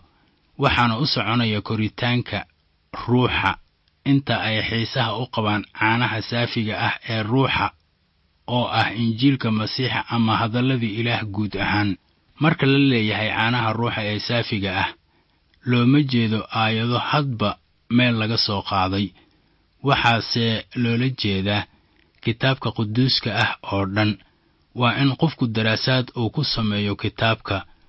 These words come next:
oo uu daraf ka bilaabo ilaa darafka kale. Barashada kitaabka quduuska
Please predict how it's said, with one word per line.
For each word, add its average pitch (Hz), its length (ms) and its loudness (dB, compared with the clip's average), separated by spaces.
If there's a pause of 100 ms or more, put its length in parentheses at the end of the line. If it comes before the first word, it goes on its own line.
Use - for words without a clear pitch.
(280)
oo 117 200 0 (200)
uu 110 240 2 (380)
daraf 120 400 2 (300)
ka 131 120 -2
bilaabo 110 580 0
ilaa 120 260 0
darafka 101 400 -4
kale. 98 260 -4 (720)
Barashada 123 440 2
kitaabka 123 440 -2
quduuska 120 540 0